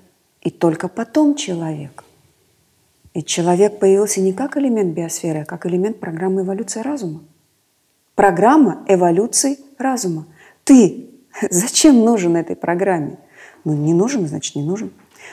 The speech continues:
Мы ищем тех, кто ищет нас. Мы не говорим, что всем нужна наша информация,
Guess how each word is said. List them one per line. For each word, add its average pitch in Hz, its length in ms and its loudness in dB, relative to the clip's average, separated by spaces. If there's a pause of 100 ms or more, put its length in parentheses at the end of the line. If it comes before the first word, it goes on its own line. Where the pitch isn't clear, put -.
Мы 240 200 6
ищем 233 480 0
тех, 285 280 -2
кто 202 160 -2
ищет 214 380 -4
нас. 147 360 -4 (960)
Мы 208 200 6
не 233 180 8
говорим, 233 460 6
что - 260 -2
всем 190 380 4
нужна 160 280 -2
наша 151 320 -6
информация, 156 640 -8